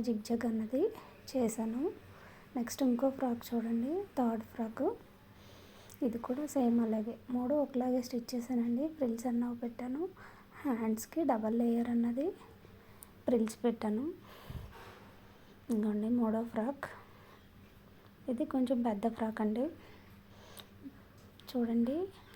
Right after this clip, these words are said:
గేర్ కూడా చాలా పెద్దది వచ్చిందండి. చూడండి మూడు ఫ్రాక్లు ఎలా ఉన్నాయి అన్నది. మీకు ఈ వీడియో నచ్చినట్టయితే కనుక లైక్ చేయండి. ఫస్ట్ టైమ్ ఎవరైనా నా ఛానల్ చూస్తుంటే కనుక సబ్స్క్రైబ్ చేసుకోండి. ఫ్రిల్స్ చూడండి ఎంత బాగా కనిపిస్తున్నాయో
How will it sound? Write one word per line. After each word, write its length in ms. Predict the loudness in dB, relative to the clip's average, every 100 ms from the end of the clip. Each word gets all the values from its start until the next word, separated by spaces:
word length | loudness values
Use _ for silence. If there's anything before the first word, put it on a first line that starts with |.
| 4
గేర్ 240 | 4 4 4 4
కూడా 140 | 4 4
చాలా 220 | 4 4 2 2
పెద్దది 320 | 0 0 2 2
వచ్చిందండి. 580 | 2 2 2 0 0 0 -2 -10 -20 -20 -8 0
చూడండి 340 | 4 4 4 4
మూడు 180 | 4 2 0
ఫ్రాక్లు 380 | -2 0 2 4 4
ఎలా 160 | 2 2 2
ఉన్నాయి 260 | 2 2 2
అన్నది. 360 | 2 0 0 2 0 -2 -18 -2
మీకు 180 | 0 4 4
ఈ 20 | 4
వీడియో 240 | 4 2 4
నచ్చినట్టయితే 600 | 2 2 0 0 -2 0 0
కనుక 240 | 0 0 -2
లైక్ 180 | -2 -4
చేయండి. 280 | 0 2 2 0
ఫస్ట్ 220 | -2 0
టైమ్ 140 | 0 2
ఎవరైనా 300 | 2 2 0 0
నా 60 | -2 0
ఛానల్ 280 | 0 2 2
చూస్తుంటే 440 | 0 0 -4 -4 -2
కనుక 260 | -4 -2 0
సబ్స్క్రైబ్ 460 | 0 0 -4 -4 -4 -6
చేసుకోండి. 440 | -8 -6 -6 -6 -8 -16 -20 -20 0
ఫ్రిల్స్ 280 | 2 2 2
చూడండి 360 | 2 4 4 4 2
ఎంత 120 | 2 0
బాగా 120 | -2 2
కనిపిస్తున్నాయో 760 | 2 2 -4 -4 0 0 2